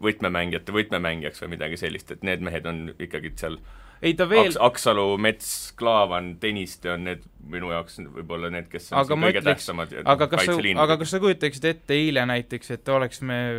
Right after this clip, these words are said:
Speaker 2: noh, üldse kas mõtlesid siukse variandi peale üldse, et meil Käit ei mängi,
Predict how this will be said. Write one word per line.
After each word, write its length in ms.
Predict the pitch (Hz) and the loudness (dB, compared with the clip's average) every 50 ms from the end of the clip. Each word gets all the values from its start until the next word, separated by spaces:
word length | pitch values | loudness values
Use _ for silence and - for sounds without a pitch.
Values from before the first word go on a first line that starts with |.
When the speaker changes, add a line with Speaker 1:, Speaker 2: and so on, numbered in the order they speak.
| 117 117 120 | -6 -6 -8
Speaker 2:
noh, 140 | 120 - _ 170 | -8 -4 _ -2
üldse 160 | 170 170 - - | -2 0 -2 -4
kas 160 | 175 147 160 | -4 -4 -2
mõtlesid 380 | 185 214 220 - 156 - - | -2 -2 -2 -2 -4 -4 -4
siukse 180 | 160 156 - 143 | -4 -4 -2 -2
variandi 320 | 131 143 151 160 151 131 | 0 2 2 2 2 0
peale 160 | 113 123 127 131 | 0 0 0 0
üldse, 160 | 123 - 120 | 0 -4 -8
et 80 | - | -6
meil 220 | 127 123 120 120 113 | -4 -2 -2 0 2
Käit 320 | - 143 147 143 - - 123 | 4 4 4 2 0 -4 -4
ei 60 | 123 | -2
mängi, 300 | 127 131 123 113 110 107 | -2 -2 -4 -4 -6 -8